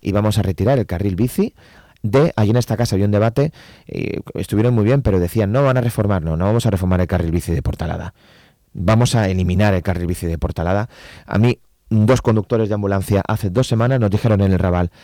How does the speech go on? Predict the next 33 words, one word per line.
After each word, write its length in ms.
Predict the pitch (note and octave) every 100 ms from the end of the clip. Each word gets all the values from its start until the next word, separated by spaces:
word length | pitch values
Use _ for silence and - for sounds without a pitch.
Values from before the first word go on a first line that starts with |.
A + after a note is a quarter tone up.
| - -
"Pablo, 360 | B2 B2 F#2+ -
te 80 | A2
vamos 240 | B2 A#2+
a 60 | A2+
votar 320 | G2+ B2 -
para 220 | A2+ G2
que 120 | F#2+
quites 360 | F2+ A2 C3 A#2
el 80 | F2+
carril 260 | F#2+ G#2+
bici 300 | A2+ C#3 D#3
del 120 | A#2 F#2
hospital, 480 | - F#2+ F#2+ F2+ - - -
que 80 |
es 140 | G#2 -
una 240 | B2+ D3 -
insensatez 680 | A2 G2 G2+ F2+ E2+ G#2+ G#2+
y 60 |
una 140 | G2+ F#2
temeridad. 460 | F2 E2 E2+ D#2 - - -
Ese 140 | G#2
carril 260 | G2+ G2 F#2
tiene 200 | F#2+ E2+
que 80 |
ir 40 | -
fuera. 320 | - D#2 - _ - -
Y 100 | -
vamos 200 | G2 G2+
a 60 | G2
construir 300 | E2+ F2+ F2
otros, 440 | D3+ F#2 - - _ _ _ -
pero 140 | E2
esos 340 | D2+ A2 A2+